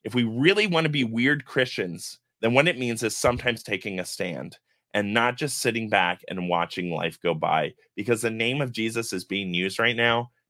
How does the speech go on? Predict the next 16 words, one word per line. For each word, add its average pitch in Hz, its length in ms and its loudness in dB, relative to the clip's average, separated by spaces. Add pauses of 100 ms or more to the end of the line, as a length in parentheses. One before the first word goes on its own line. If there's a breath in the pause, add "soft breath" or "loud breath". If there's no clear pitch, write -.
(100)
to 92 180 -6 (200)
hurt 147 300 2 (300)
and 95 160 -6
harm 104 560 0 (380)
our 90 140 4
most 87 300 -4
vulnerable 90 760 0
persons - 680 -8 (380)
in 85 100 -2
our 82 120 2
society. - 680 -4 (260 soft breath)
So 92 260 0 (220)
be 165 160 4
weird, 82 560 -2 (180)
stand 123 560 0
up 85 300 0